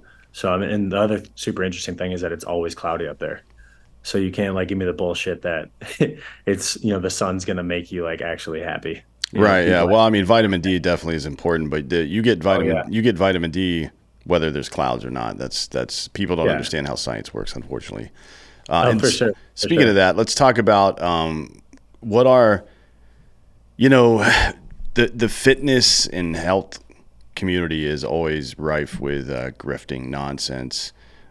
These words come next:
Speaker 2: uh, and fad diets and fad workout, all this other shit, right?
Speaker 1: It drives me
Speaker 2: Um,
Speaker 1: up the wall, man.
Speaker 2: yeah, but it's like the cold plunge thing and the, and the sauna thing,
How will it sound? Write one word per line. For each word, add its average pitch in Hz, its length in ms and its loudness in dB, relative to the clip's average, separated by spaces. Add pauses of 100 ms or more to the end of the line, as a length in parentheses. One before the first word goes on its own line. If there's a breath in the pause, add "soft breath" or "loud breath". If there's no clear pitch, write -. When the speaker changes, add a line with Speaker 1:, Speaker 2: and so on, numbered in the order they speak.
(120)
Speaker 2:
uh, 67 240 -4
and 67 180 -8
fad 76 480 -4
diets 67 600 -4
and - 100 -16
fad 71 320 -4
workout, 69 560 -6
all 73 120 -4
this 64 120 -10
other 60 160 -8
shit, - 400 -8
right? 67 300 -8 (320 loud breath)
Speaker 1:
It - 80 -14
drives 104 200 0
me - 60 0
Speaker 2:
Um, - 60 0
Speaker 1:
up - 20 -4
the 85 80 -4
wall, 85 180 0
man. 85 280 -10 (140)
Speaker 2:
yeah, 76 220 2
but 80 140 -4
it's 87 240 -2
like 87 380 -2 (1000)
the 92 160 2
cold 104 440 -2
plunge 98 360 0
thing 95 320 0
and 78 300 -6
the, 76 240 -6
and 69 180 -8
the 69 40 -6
sauna 76 440 -4
thing, 69 440 -6